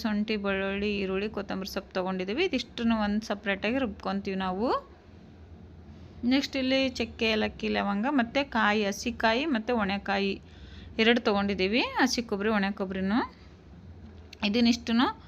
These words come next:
ನಾವು ಸಪ್ರೇಟಾಗಿ ಕೂಡ ನೈಸಾಗಿ, ಎಷ್ಟು ಸಾಧ್ಯನೋ ಅಷ್ಟು ನೈಸಾಗಿ ರುಬ್ಕೋಬೇಕು.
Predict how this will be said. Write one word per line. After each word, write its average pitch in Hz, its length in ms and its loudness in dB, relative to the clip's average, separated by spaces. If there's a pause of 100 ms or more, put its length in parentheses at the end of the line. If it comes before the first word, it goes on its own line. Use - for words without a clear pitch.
(460)
ನಾವು 233 200 8
ಸಪ್ರೇಟಾಗಿ 202 560 2
ಕೂಡ 220 100 4 (500)
ನೈಸಾಗಿ, 214 480 2
ಎಷ್ಟು 202 260 -2
ಸಾಧ್ಯನೋ 208 340 2
ಅಷ್ಟು 208 180 -6
ನೈಸಾಗಿ 202 360 0
ರುಬ್ಕೋಬೇಕು. 214 400 -2